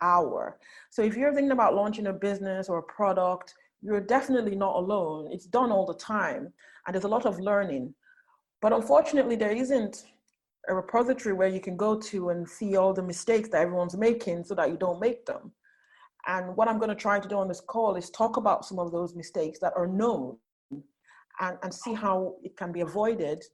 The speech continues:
um, when you're launching your own, your own business or, or service.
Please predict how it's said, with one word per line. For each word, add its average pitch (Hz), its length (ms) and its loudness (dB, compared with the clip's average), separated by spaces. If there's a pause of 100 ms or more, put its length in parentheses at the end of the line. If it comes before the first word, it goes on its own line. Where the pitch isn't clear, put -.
(640)
um, 170 300 -6
when 185 160 -4
you're 202 100 -2
launching 175 380 -6
your 165 200 -4
own, 165 200 -6 (280)
your 147 160 -6
own 160 200 -10
business 156 420 -12
or, 156 300 -8
or 156 160 -12
service. 151 520 -12